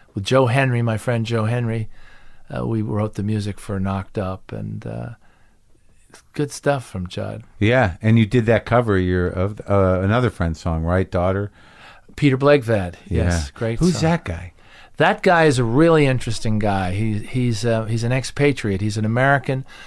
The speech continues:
Speaker 1: but he's been living in London for almost forty years. He was in a, a rock band in the seventies called Slap Happy.
Speaker 2: Uh-huh.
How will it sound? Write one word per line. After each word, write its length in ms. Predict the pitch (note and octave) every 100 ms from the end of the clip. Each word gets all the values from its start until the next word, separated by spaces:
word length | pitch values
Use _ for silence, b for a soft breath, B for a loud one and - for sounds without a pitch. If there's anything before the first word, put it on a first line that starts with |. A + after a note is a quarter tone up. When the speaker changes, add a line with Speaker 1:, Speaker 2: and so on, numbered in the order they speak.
| B -
Speaker 1:
but 120 | A#2
he's 100 | A#2+
been 160 | B2 C3
living 220 | C#3 C3
in 120 | A#2+
London 380 | B2+ B2+ A#2+ G2+
for 280 | - G2 - _
almost 400 | - C3 C3+ A#2
forty 320 | - A2+ A2 G#2
years. 480 | G2+ F#2+ A#2 - B B B B -
He 100 | D3
was 160 | C#3
in 80 | D3
a, 560 | B2 A#2+ - B2+ D#3+ A2+
a 60 |
rock 360 | A#2 D3 D3+ -
band 360 | A#2+ A2+ G#2+
in 100 | G#2+
the 60 | G#2
seventies 500 | - B2+ A#2 A#2 G#2
called 320 | - G#2+ F#2+
Slap 500 | - - A#2+ B2 A#2
Happy. 460 | A2+ F#2 - D2+ -
Speaker 2:
Uh-huh. 320 | G#2+ F#2+ G2